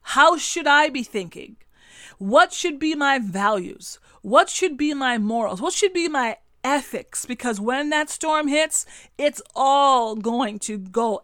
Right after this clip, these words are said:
every which way, and you're gonna have things swirling around your head, swirling around your life, and you're gonna have to be rooted, or you're going to get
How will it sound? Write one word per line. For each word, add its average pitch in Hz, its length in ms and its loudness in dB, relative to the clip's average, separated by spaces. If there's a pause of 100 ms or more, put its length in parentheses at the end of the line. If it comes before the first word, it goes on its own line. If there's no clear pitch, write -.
(140)
every 277 440 2
which 247 300 -4
way, 220 400 0 (460)
and 226 180 2
you're 285 160 0
gonna 277 300 0
have 220 320 -2
things 285 320 -6
swirling 277 760 0
around 254 380 -4
your 202 160 -4
head, 262 400 0 (160)
swirling 262 640 2
around 233 380 -2
your 202 120 -2
life, 226 360 0
and 208 200 -4
you're 294 140 -2
gonna 277 180 -2
have 262 300 0
to 240 80 -10
be 214 420 -4
rooted, 247 760 -2 (680)
or 311 300 4
you're 277 320 0
going 262 300 0
to 240 160 -6
get 220 320 0